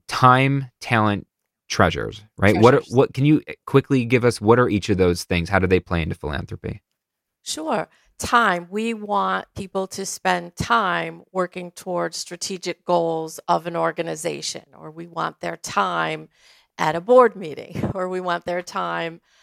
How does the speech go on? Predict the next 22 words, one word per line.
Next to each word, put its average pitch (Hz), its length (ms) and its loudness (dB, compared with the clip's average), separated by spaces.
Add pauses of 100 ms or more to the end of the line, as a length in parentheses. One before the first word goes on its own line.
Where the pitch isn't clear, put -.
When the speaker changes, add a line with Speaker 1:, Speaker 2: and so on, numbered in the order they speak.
(220)
Speaker 2:
at 175 220 4
an 175 100 -4
event, 170 640 -4 (460)
right? 156 300 -10 (400)
Uh, 170 260 -6
talent. 233 520 0 (260)
We 214 260 -4
need 202 600 -8 (120)
their 180 440 0
talent, 185 500 -2
skills, 180 600 -4
and 175 100 -8
abilities 175 800 -2
to 170 440 -6 (340)
help 214 460 4 (260)
our 170 360 0
cause, 170 760 0
our 175 200 0
mission, 180 680 -2 (520)
our, 165 800 -4 (120)
uh, 170 260 -14 (100)
audience. 190 680 0